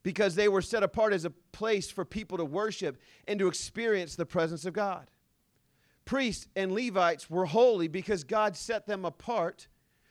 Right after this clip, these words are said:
for this, for his service. Israel was holy because God had chosen them to be his people. Remember, Israel became the people of God. In case you didn't know that, that's how God viewed Israel. He wanted them to understand that,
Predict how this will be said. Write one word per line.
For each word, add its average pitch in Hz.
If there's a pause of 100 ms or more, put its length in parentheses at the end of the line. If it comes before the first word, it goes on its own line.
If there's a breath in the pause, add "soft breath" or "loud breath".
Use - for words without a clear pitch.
(160)
for 214
this, 185 (560)
for 202
his 196
service. 196 (460 soft breath)
Israel 220
was 202
holy 240
because 185
God 214
had 190
chosen 254
them 175
to 175
be 185
his 202
people. 185
Remember, 196
Israel 208
became 202
the 185
people 208
of 190
God. 262 (1800)
In -
case 180
you 190
didn't 185
know 180
that, 202
that's 175
how 202
God 170
viewed 160
Israel. 196
He 180
wanted 185
them 185
to -
understand 190
that, -